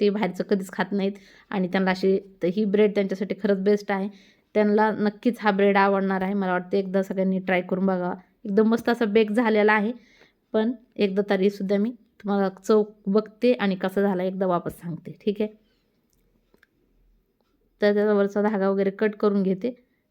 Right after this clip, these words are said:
आणि साईडला काढून घेते. कलरसुद्धा बघू शकता किती मस्त आला.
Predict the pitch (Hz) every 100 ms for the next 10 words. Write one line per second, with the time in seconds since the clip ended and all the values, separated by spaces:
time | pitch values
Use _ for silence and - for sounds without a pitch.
0 | _ _ - 180 180 190 190 190 196 196
1 | 220 196 165 151 - - _ _ _ _
2 | _ _ _ _ _ _ _ _ _ _
3 | _ _ - 226 220 214 214 214 208 196
4 | - 208 202 214 226 226 202 190